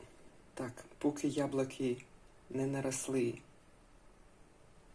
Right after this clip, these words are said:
Так, це тогорічні яблуки, то будемо вживати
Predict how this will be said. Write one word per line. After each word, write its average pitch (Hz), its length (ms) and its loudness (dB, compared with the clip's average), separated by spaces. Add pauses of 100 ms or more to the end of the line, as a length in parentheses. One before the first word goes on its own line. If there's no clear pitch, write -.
(920)
Так, 101 140 -12 (300)
це 135 220 -2 (280)
тогорічні 135 840 2
яблуки, 113 420 -2
то 123 400 2
будемо 123 380 2
вживати 165 580 2